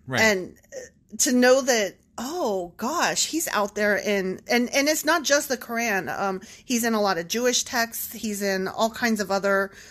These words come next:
Speaker 2: um, places elsewise. He's actually, like, a big character
Speaker 1: Gotcha.
Speaker 2: in history.
Speaker 1: No, and I get the impression that if we really wanna know where all this stuff came from, there's a lot of reading that needs to be done.
Speaker 2: Mm-hmm.
Speaker 1: Like, there's a lot. Not
Speaker 2: Yeah.
Speaker 1: like, the Bible barely touches the surface.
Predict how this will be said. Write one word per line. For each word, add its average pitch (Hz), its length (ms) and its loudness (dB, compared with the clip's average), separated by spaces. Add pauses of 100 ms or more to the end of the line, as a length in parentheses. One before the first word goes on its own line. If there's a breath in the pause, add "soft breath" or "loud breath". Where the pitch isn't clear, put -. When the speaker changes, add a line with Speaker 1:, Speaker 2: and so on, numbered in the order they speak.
(220 loud breath)
Speaker 2:
um, 180 560 -2 (160)
places 226 480 0 (260)
elsewise. 214 480 2
He's 277 300 0
actually, 254 500 0
like, 202 340 -2
a 202 120 0
big 214 480 0 (160)
character - 640 -4 (100)
Speaker 1:
Gotcha. 104 380 -4
Speaker 2:
in 208 200 2
history. 180 640 -6
Speaker 1:
No, 202 80 4
and 156 100 4
I 151 60 2
get 156 160 -4
the 151 80 -6
impression 120 520 -4
that 101 200 -6 (100)
if 110 180 -8
we 123 100 -2
really 120 340 -2
wanna 110 240 0
know 101 560 -2 (840 soft breath)
where 117 360 2
all 117 100 2
this 113 160 -2
stuff - 240 -6
came 113 240 0
from, 92 460 -8
there's 113 160 -2
a 123 60 -2
lot 98 580 -2
of 92 160 -6
reading 95 260 -8
that 92 100 -10
needs 92 200 -8
to 85 60 -14
be 85 100 -12
done. 87 280 -12
Speaker 2:
Mm-hmm. 233 220 2
Speaker 1:
Like, 107 200 -2
there's 120 160 -2
a 117 60 -2
lot. 95 480 -4
Not 110 220 -2
Speaker 2:
Yeah. 113 100 4
Speaker 1:
like, 120 140 -4
the 120 80 -4
Bible 123 340 2
barely 113 360 -2
touches 110 420 -6
the 98 80 -10
surface. - 400 0